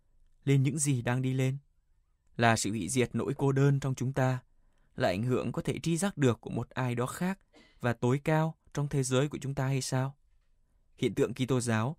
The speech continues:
đang nổi lên giữa hiện tượng xã hội, chẳng phải chính là điều đó hay sao? Khi có mặt biết bao sự trùng hợp hoàn hảo đến như vậy, tác giả viết những dòng cuối cùng: "Kể cả nếu tôi không theo Kitô giáo mà chỉ là một nhà khoa học,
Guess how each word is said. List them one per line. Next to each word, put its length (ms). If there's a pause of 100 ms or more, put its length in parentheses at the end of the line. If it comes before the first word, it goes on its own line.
(280)
đang 300
nổi 200
lên 280 (440)
giữa 160
hiện 240
tượng 260
xã 180
hội, 260 (560)
chẳng 180
phải 280 (440)
chính 220
là 80
điều 180
đó 160
hay 140
sao? 280 (1120)
Khi 160
có 140
mặt 180
biết 160
bao 280
sự 260
trùng 160
hợp 220
hoàn 160
hảo 220
đến 200
như 100
vậy, 220 (420)
tác 140
giả 140 (120)
viết 200
những 180
dòng 240
cuối 140
cùng: 280 (720)
"Kể 100
cả 180
nếu 140
tôi 260
không 200
theo 220
Kitô 260
giáo 340 (320)
mà 280
chỉ 140
là 100
một 200
nhà 140
khoa 200
học, 220